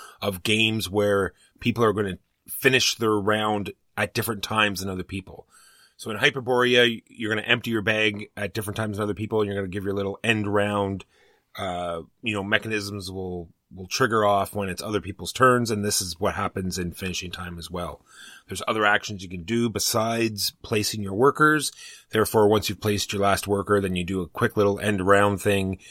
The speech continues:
and it could be people still could have workers left and doing their turns at the same time. So it, it's sort of, at the beginning, you're, everyone's sort of doing it at the same time, but it quickly offsets and people are taking their own turns at, at odd times.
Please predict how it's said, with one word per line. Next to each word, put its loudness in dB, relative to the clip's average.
and 2
it -2
could 0
be 2
people 0
still 0
could -4
have 0
workers -2
left 2
and -4
doing -2
their -2
turns -6
at -8
the -8
same -4
time. -8
So 2
it, -2
it's -2
sort 6
of, 2
at 2
the -12
beginning, 2
you're, -2
everyone's 2
sort 0
of -2
doing -2
it -2
at -8
the -10
same -4
time, 0
but -4
it -16
quickly -4
offsets 2
and -12
people -10
are -10
taking 2
their 2
own 0
turns -4
at, -6
at -4
odd 0
times. -12